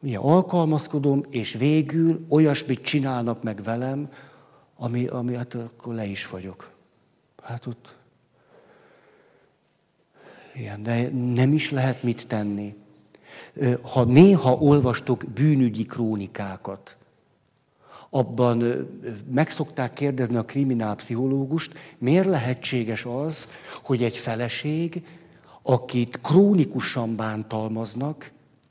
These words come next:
egészen odáig hagyja a bántalmazást, míg agyonütik. Hogy ez hogyan lehetséges?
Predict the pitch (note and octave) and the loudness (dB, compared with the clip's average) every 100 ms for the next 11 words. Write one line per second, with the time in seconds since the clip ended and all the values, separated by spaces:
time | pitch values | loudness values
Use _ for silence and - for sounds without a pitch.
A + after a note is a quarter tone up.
0 | - - - G3+ F#3 G#3+ - D3 C3+ E3 | -20 -8 2 4 4 0 2 2 4 4
1 | D3 C3 A#2+ - D3+ C#3 B2+ A2+ G#2 B2+ | 4 4 2 0 -2 -2 -2 -2 -2 -4
2 | C#3 D3+ D3 D3+ C#3+ D3 - D3+ - F3+ | -4 -4 -4 -4 -4 -6 -4 -6 -2 -2
3 | B2 A2 F#2 - F#2+ - - _ _ _ | 0 -2 -4 -12 -18 -18 -20 _ _ _
4 | _ _ _ _ _ _ _ - B2 B2+ | _ _ _ _ _ _ _ -12 -6 -4
5 | C3+ - - E3+ F#3 F3+ G3+ F3+ D#3+ - | -4 -6 -4 -2 0 0 -2 -2 -6 -6
6 | - A#2+ G2+ F#2 E2 - - | -8 -8 -10 -12 -12 -12 -14